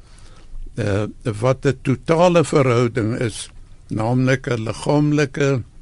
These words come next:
seksuele, kognitiewe, ma-, emosionele, maar ook 'n geloofsverbintenis. En daarom, as jy op daai terreine beweeg, dan probeer jy om op elkeen van daai terreine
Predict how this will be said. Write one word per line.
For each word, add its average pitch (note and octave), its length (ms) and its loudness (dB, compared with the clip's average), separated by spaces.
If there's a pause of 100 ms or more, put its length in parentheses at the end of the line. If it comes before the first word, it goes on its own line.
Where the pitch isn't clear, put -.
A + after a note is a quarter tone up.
(100)
seksuele, C3 1120 0 (300)
kognitiewe, C3+ 1000 2 (920)
ma-, - 240 -6 (120)
emosionele, C3 1200 4 (460)
maar B2+ 380 0
ook D3 220 0
'n C#3 80 0
geloofsverbintenis. B2+ 2500 0 (960)
En C3+ 240 2
daarom, E3 760 2
as C3+ 260 -4
jy C3 400 0 (160)
op A#2+ 240 -8
daai C#3 300 -2
terreine C3+ 680 2
beweeg, A2+ 600 -2
dan - 160 -4
probeer B2 560 -2
jy C3 160 2
om B2 280 -2
op A#2+ 280 -4
elkeen E3 520 2
van C3 220 2
daai B2 320 2
terreine A#2 720 0